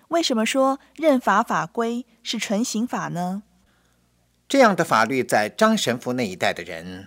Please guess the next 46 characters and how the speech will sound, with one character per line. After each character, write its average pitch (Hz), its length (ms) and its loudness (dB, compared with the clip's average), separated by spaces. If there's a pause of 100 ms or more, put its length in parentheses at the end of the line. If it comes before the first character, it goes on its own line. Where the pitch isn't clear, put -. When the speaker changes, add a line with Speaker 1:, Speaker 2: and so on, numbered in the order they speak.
Speaker 2:
或 - 160 -2
是 98 140 -4
更 196 300 2
早 - 240 -6
的 - 100 -16
人， 85 180 -12 (520)
认 110 200 -2
为 95 140 -4
是 - 260 -8 (220)
不 131 260 -2
约 98 220 -4
束 87 220 -6
良 92 260 -16
心 95 300 -6
的， - 180 -12 (1000)
犯 190 300 4
了 87 100 -8
没 87 220 -6
罪， - 280 -6 (600)
只 160 140 2
是 196 120 6
如 254 220 4
果 156 160 4
被 151 200 4
发 240 260 4
现 202 220 2
了， 87 240 -8 (100)
受 170 300 4
有 87 280 -8
权 143 480 0
威 240 120 4
人 127 120 -2
的 180 100 -4
定 139 280 -4
罚 95 400 -2
就 - 200 -4
该 85 200 -4
受 82 200 -6
罚， - 300 -18 (720)
所 - 180 -2
以 90 120 -4
说 - 300 -4
是 - 180 -4
纯 101 440 -6
刑 - 340 -4
法。 - 260 -16